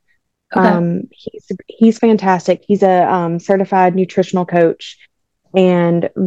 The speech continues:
Speaker 2: basically, I mean, not basically, specifically for T S W and eczema people. And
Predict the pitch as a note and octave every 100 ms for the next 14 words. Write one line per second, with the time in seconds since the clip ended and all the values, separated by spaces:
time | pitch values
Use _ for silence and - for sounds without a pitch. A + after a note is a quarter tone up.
0 | F3+ _ _ G#3+ G3 G3 G3 G3+ G3 F#3+
1 | - F#3+ F3 D#3+ - F3 E3+ E3 F#3 F#3
2 | F#3 _ _ _ G3 F#3+ - - G3+ G#3+
3 | G3 G3 G3+ G3 F#3 - F#3 F3 E3 D#3+
4 | E3 _ _ _ _ _ _ _ _ _
5 | - G#3+ F#3 F3+ F#3+ F3 F3 D#3+ D#3+ -
6 | - D#3+ D#3 E3+ - D#3+ F3 E3 D#3+ -
7 | F3 _ _ _ _ _ - F3+ - -
8 | - - F3+ E3+ E3